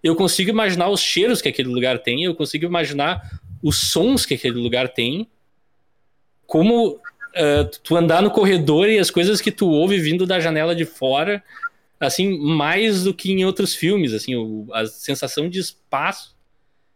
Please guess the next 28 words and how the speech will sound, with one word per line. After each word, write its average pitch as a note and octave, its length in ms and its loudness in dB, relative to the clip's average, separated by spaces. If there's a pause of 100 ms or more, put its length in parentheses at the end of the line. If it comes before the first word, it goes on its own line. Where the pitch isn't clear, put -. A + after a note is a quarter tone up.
(140)
que - 80 -2
ele C3+ 100 -2
me C#3+ 100 0
passa C#3+ 360 -2
é E3 60 0
enorme. F3 520 0
E B2 60 0
eu D#3+ 340 0 (400)
aqui F3+ 380 0
já A3+ 100 4
vou F#3+ 200 4
abrir G3+ 240 4
também F#3 280 2
dizendo G3 520 2
que, A3 1000 0 (560)
pra E3+ 160 4
mim, F3 220 4
a A3 40 4
história G#3 360 2
não A3 140 4
fica G3 240 0
muito G3 200 0
atrás, A3+ 340 -2
sinceramente. D3 600 -2
Eu G#2+ 60 2
acho A2+ 180 -2
as A#2 100 -6
personagens C#3+ 880 -4